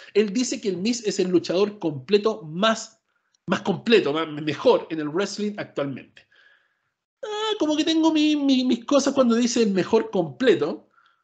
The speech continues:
pero sí tengo que decir que por lo menos el Miz está en el top five hoy en día en cuanto a lo que es el wrestling.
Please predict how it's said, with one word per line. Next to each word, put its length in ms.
pero 320
sí 200
tengo 120
que 120
decir 240
que 100
por 100
lo 80
menos 200
el 80
Miz 240
está 180
en 80
el 140
top 200
five 580
hoy 200
en 160
día 440
en 120
cuanto 420
a 60
lo 100
que 200
es 200
el 160
wrestling. 360